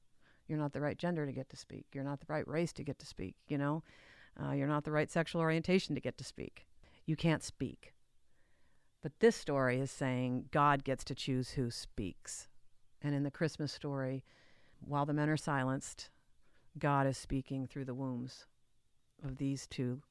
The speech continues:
very lowly women in terms of the societal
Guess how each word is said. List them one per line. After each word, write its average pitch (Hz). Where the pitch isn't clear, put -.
very 131
lowly 127
women 120
in 127
terms 131
of 131
the 127
societal 123